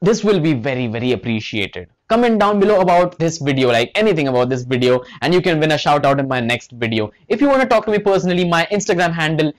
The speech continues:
is linked down below. It's at Street Stylescape. Follow me, and you can also add me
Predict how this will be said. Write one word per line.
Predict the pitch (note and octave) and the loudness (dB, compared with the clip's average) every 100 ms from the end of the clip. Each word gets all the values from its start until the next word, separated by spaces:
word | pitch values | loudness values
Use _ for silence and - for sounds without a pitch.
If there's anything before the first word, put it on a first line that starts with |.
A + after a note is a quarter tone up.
| _ - | _ -4
is | D3 B2+ | -2 0
linked | E3 F#3+ D#3 | 0 2 2
down | D#3+ D3+ | 0 2
below. | C#3+ D3 | 2 2
It's | C#3 - _ - | 0 -6 _ -6
at | C#3+ E3+ - | -2 -2 -6
Street | - - C#3 | -12 -4 -4
Stylescape. | C3 A#2+ A#2 B2 - B2+ A2 - _ _ | -2 -2 0 -2 -4 -2 -2 -8 _ _
Follow | E3 E3 E3 | 2 4 4
me, | D#3+ E3 | 2 0
and | D3 D#3+ | 0 0
you | |
can | F#3+ A3+ | 0 0
also | A3+ G#3+ | 0 2
add | D3 D3+ D3 | 2 0 0
me | D3 | -2